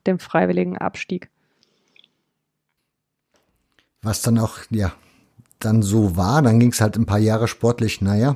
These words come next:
Speaker 2: blieb man halt in der Liga. Neunzehnhundertachtundachtzig ging's dann aber wieder bergauf. Ist da,
Speaker 1: Ja.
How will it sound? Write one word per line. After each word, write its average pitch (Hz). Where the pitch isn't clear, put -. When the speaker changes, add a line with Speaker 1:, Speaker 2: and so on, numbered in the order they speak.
Speaker 2:
blieb 123
man 135
halt 127
in 127
der 123
Liga. 131
Neunzehnhundertachtundachtzig 117
ging's 127
dann 123
aber 113
wieder 110
bergauf. 90
Ist -
da, 117
Speaker 1:
Ja. 113